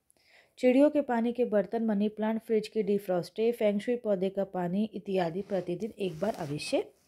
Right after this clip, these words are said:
बदलें। तो बच्चों, इस तरह से आप सभी को अपनी वर्कशीट को हल करना है। उम्मीद करती हूँ बच्चों आप सभी को अच्छे से समझ में आया होगा।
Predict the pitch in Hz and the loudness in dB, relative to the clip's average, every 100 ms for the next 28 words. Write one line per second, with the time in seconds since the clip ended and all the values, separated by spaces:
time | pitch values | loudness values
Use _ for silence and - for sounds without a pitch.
0 | _ 175 180 151 131 113 _ _ _ _ | _ -2 -2 0 -6 -8 _ _ _ _
1 | _ - - _ - 233 247 254 262 - | _ -20 -20 _ -4 4 4 6 2 4
2 | 233 220 226 220 220 202 208 214 220 202 | 2 4 2 0 0 0 0 0 0 4
3 | 190 180 - 214 - 220 185 175 180 202 | 4 2 -2 -4 -2 -2 0 -2 0 0
4 | 208 214 254 320 _ _ _ _ _ _ | 2 2 2 0 _ _ _ _ _ _
5 | _ _ _ _ _ _ _ _ _ - | _ _ _ _ _ _ _ _ _ -20
6 | - _ - 226 277 285 285 233 262 277 | -20 _ -6 2 2 4 4 4 4 2
7 | 262 247 254 254 247 214 220 233 226 226 | 6 4 6 2 2 -2 0 -4 -4 -8
8 | 208 220 - _ _ 214 196 190 185 226 | -2 -2 -4 _ _ -2 0 0 0 2
9 | 226 226 233 254 | 2 0 0 0